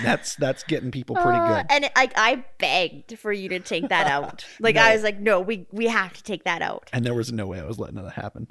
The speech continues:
Speaker 2: Oh.
Speaker 1: It had to stay in. I'm s-,
Speaker 2: Yeah.
Speaker 1: it had to stay. How could you take that out?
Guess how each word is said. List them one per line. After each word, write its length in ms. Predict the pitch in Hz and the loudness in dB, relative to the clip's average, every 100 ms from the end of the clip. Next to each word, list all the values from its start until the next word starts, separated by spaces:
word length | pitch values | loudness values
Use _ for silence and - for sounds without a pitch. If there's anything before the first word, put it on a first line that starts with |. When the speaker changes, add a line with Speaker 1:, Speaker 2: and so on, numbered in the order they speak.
| _ | _
Speaker 2:
Oh. 260 | 240 214 208 | -6 -2 0
Speaker 1:
It 140 | 202 | 0
had 200 | 120 120 | 0 -2
to 80 | 123 | -4
stay 240 | - 117 | -2 -2
in. 200 | 123 135 - - _ - | -2 -6 -10 -20 _ -8
I'm 80 | - | -6
s-, 140 | - 165 | -4 0
Speaker 2:
Yeah. 60 | 160 | 0
Speaker 1:
it 120 | - | 0
had 300 | 143 190 202 | 0 2 2
to 80 | 185 | -2
stay. 180 | - 139 | -2 -4
How 140 | - 214 | -4 -4
could 160 | 370 | -4
you 80 | 392 | -8
take 320 | - 196 185 | -4 -4 -2
that 200 | 180 160 | -4 -2
out? 320 | 151 127 - | -2 -4 -6